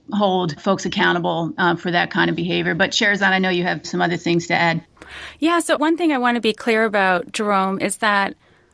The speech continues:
Speaker 2: we're not saying that these stories shouldn't be told. We're not saying that they shouldn't be reported on and that the women should be silenced. We're saying that if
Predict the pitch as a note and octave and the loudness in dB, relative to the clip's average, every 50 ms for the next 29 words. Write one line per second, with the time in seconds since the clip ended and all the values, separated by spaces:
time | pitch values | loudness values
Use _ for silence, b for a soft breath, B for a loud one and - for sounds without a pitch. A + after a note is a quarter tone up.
0 | b b _ _ G#3+ B3+ D4 D4 D#4 B3+ G#3+ - - A#3+ A3+ A3+ A3 G#3+ - G3 | b b _ _ -4 0 0 2 0 0 -2 0 0 0 0 0 -2 -2 -4 -6
1 | G3 - - - G3 F#3+ G3 G3+ - - G3 G3 F#3+ - F#3+ F#3 F3+ F3+ - - | -6 -6 -4 -4 -2 -2 -2 -2 -4 -4 -4 -4 -4 -2 -4 -2 -4 -6 -6 -8
2 | - - G3+ F#3 F#3+ F#3 G3+ A3+ A3 - _ - G#3+ G#3+ G3+ - F#3 - A3 G#3 | -4 0 2 2 2 2 0 -2 -4 -8 _ -6 -2 -2 -2 -2 0 -2 -2 -2
3 | G3+ G3+ G3 G3 G3 - - G3+ G3 F#3 G3 F#3+ F#3 F3+ F3+ F3 - - G3 F#3 | -2 -4 -4 -4 -6 -4 -4 -6 -6 -6 -6 -6 -6 -6 -8 -10 -6 -2 2 2
4 | F#3+ G3+ G#3 A3 A3+ A3+ A3+ A3+ A#3 - - G3 G3 F#3+ - G3 F3+ F#3+ F#3+ G3 | 2 4 4 4 4 4 4 2 0 0 0 0 0 0 -2 -2 -4 -2 -2 -2
5 | G3+ G3 - G3+ F3+ F#3 F#3 - - - F#3 F3+ F3+ F#3 F#3+ G3+ G#3 - - A3+ | -2 -2 -4 -6 -6 -6 -6 -6 -4 0 2 2 4 2 2 -2 -4 -4 -2 -2
6 | A3+ - - A#3+ A3 G#3+ G#3 G3+ F#3+ F3 - - G#3 G#3+ G3+ - - | 0 0 0 0 0 0 0 0 -2 -2 0 0 0 0 -2 -6 -14